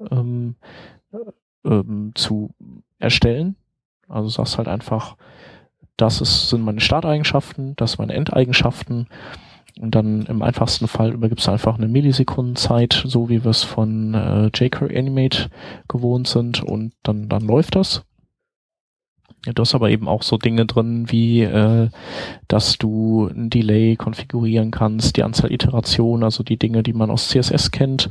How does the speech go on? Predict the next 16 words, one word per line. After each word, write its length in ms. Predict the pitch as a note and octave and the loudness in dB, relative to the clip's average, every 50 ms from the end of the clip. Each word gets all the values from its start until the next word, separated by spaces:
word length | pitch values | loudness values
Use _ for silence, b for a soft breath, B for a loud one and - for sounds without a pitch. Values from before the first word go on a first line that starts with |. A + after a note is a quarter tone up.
| B B B B B B B B | B B B B B B B B
Und, 480 | - - A#2 A#2 A#2 A#2 A#2 - - - - | -6 -2 -2 0 0 0 -2 -2 -2 0 0
ähm, 680 | A2+ A2+ A2+ A2+ A2+ A2+ A2+ A2+ A2+ A2+ A2+ B2 C3+ _ _ - | 2 4 4 4 2 2 -2 -4 -4 -4 -6 -8 -10 _ _ -6
man 180 | A#2 A2+ A#2 | -6 -4 -4
kann 520 | - - B2 A#2 A#2 A#2 A#2+ A#2+ A#2+ A#2+ B B B B B B B B _ - | -4 -2 0 0 0 0 -2 -2 -4 -4 B B B B B B B B _ -2
dann 220 | - A2 A#2+ B2 | 0 0 0 0
wieder 200 | A#2+ A#2+ A#2 G#2+ | 0 2 2 2
jQuery-like 920 | - - B2 B2 - - - B2+ B2 B2 B2 A#2+ A#2+ A2+ A#2 B2 A#2+ - | 4 2 2 0 0 0 0 2 2 2 2 4 4 4 4 4 2 0
sagen, 640 | - - - A#2 A2 A2+ A#2 A#2+ A#2+ A#2+ A#2+ A#2+ A#2+ B2 | -4 -2 0 0 0 2 0 -2 -2 -4 -6 -2 0 2
wenn 480 | B2 A#2 B2 B2 B2 B2 A#2+ - - - | 2 2 0 -2 -6 -6 -8 -10 -12 -6
eine 140 | A#2+ A#2+ | -2 -2
Animation 600 | G2 G#2+ A#2+ A#2+ A#2+ A#2 A#2 - - - A#2 A#2 | 0 0 0 0 0 0 0 0 0 0 0 0
zu 120 | A2+ - G2 | 0 0 0
Ende 200 | A#2+ C#3+ E3 D#3+ | 0 0 0 0
gespielt 440 | D#3 - - - - C3+ C3+ C3+ - | 0 -2 -2 0 2 2 2 2 2
ist, 340 | A#2 B2 - - - - | 0 0 0 -2 -2 0
dann 300 | - G#2 G#2+ A2+ A2+ A#2+ | 0 0 0 -2 -4 -6